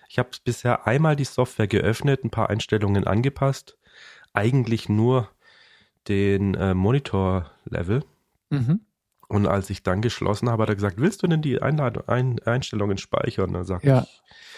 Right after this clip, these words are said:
Speaker 1: „Natürlich will ich das speichern, weil ich finde auf Anhieb wahrscheinlich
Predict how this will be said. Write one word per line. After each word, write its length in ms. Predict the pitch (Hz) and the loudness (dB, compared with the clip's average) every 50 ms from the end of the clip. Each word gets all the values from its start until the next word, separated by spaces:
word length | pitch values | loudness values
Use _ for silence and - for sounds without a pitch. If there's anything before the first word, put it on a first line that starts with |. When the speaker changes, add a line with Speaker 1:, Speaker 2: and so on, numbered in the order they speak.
| - - - | -20 -6 -4
Speaker 1:
„Natürlich 460 | - 104 - - 160 180 180 - - | -2 -2 0 2 2 4 4 4 4
will 80 | 135 | 4
ich 80 | 127 123 | 2 4
das 140 | - 117 - | 2 0 0
speichern, 520 | - - 107 107 107 92 104 101 98 92 | 0 2 2 2 2 2 2 2 2 2
weil 160 | 101 101 - | 0 0 0
ich 120 | - 107 - | -2 -6 -10
finde 500 | - - - - - 185 196 - - - - | -12 -16 -6 0 2 2 2 2 0 -4 -4
auf 140 | 151 - | -2 0
Anhieb 380 | - 120 135 139 - 208 214 - | 2 2 2 2 2 0 2 2
wahrscheinlich 540 | - 117 - - - - - 196 - - | 0 0 2 0 0 2 2 2 0 -2